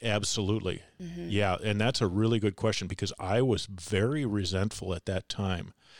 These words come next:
Speaker 1: and very scared at that time about this mandate that I not come home.
Speaker 2: See, I did that too.
Speaker 1: Yeah.
Speaker 2: I did not allow him to come home.
Speaker 1: Yep.
Speaker 2: He, I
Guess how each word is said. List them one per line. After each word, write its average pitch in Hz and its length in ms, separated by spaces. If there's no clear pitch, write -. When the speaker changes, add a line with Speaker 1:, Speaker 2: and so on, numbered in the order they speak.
Speaker 1:
and 87 160
very 113 320
scared 98 640
at 101 200
that 90 200
time 87 380
about 101 540
this - 240
mandate 98 580
that 92 120
I 98 240
not 92 560
come 90 280
home. 95 540
Speaker 2:
See, 185 360
I 202 360
did 208 200
that 135 340
too. 185 560
Speaker 1:
Yeah. 95 360
Speaker 2:
I 180 500
did 180 240
not 165 380
allow 147 600
him 165 320
to - 140
come 170 280
home. 170 560
Speaker 1:
Yep. 101 220
Speaker 2:
He, 165 400
I 170 200